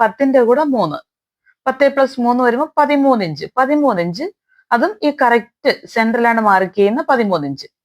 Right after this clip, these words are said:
അതുപോലെ ഇനി ഈ പതിമൂന്ന് ഇഞ്ച് ഇവിടെ ഒന്ന് ഈ എൻഡിലും ഇപ്പുറത്തെ സൈഡും ഒന്ന്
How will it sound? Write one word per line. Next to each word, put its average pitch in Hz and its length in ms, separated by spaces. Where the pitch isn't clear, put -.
അതുപോലെ 269 400
ഇനി 277 140
ഈ - 20
പതിമൂന്ന് 269 480
ഇഞ്ച് 156 240
ഇവിടെ 269 260
ഒന്ന് 262 200
ഈ 285 60
എൻഡിലും 240 380
ഇപ്പുറത്തെ 254 380
സൈഡും 151 300
ഒന്ന് 254 140